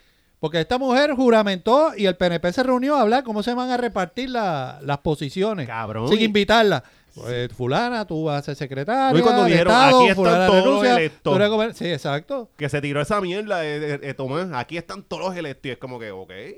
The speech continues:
Speaker 2: O sea, ahora, ahora lo que viene es el, el nuevo round, que es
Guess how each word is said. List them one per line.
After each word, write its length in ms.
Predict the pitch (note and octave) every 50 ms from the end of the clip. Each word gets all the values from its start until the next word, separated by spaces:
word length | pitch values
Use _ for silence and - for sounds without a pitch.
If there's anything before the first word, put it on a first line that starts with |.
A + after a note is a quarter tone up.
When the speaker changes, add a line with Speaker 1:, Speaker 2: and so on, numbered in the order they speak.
| G#4 G4 D4 _ _ _ _ _ _ _ _ _ _ _ _ _ _ _ -
Speaker 2:
O 500 | - - - _ _ _ _ B5 B5 C6
sea, 340 | - A#2+ B2 A#2+ A2+ G2+ - _ _ _ - - _ _ - G3+ - _ _ - C#3+ -
ahora, 320 | - A2+ B2 B2+ C3+ D3 D#3
ahora 260 | A#2 C#3 D3 C3+ C#3
lo 80 | D3+ D#3+
que 120 | D#3+ F#3
viene 280 | F#3 F#3 G#3 A3+ A3+ A3 F#3+
es 60 | F#3+
el, 100 | G3 F#3
el 180 | - D#3 C#3+ C#3
nuevo 260 | C3+ C#3 D3 F3 F#3+ E3+
round, 360 | F3 F#3+ G3+ G#3 G3+ F3+ D#3
que 140 | E3 F3+
es 60 | G#3+